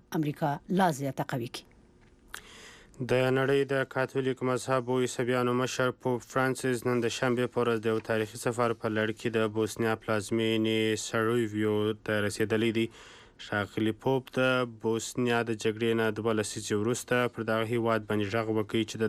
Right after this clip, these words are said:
Speaker 2: دوامداره پخلاینې دپاره دې کار وکړي. پوپ په خپل دغه یو ورځني سفر کې په لسګونه زره خلکو ته وینا وکړه. بوسنیا دوې لسیزې مخکې د یوې کورنۍ جګړې وروسته د یوګلو-،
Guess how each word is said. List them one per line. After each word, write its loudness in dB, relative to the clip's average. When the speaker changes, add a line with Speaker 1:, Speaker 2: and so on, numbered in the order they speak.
Speaker 2:
دوامداره 2
پخلاینې -2
دپاره -2
دې 0
کار 2
وکړي. -2
پوپ 0
په 0
خپل 0
دغه 2
یو 2
ورځني 0
سفر 0
کې 0
په 0
لسګونه 0
زره 0
خلکو -2
ته -2
وینا 2
وکړه. -2
بوسنیا 2
دوې 0
لسیزې -2
مخکې -2
د 0
یوې 2
کورنۍ 2
جګړې 0
وروسته 0
د 2
یوګلو-، 0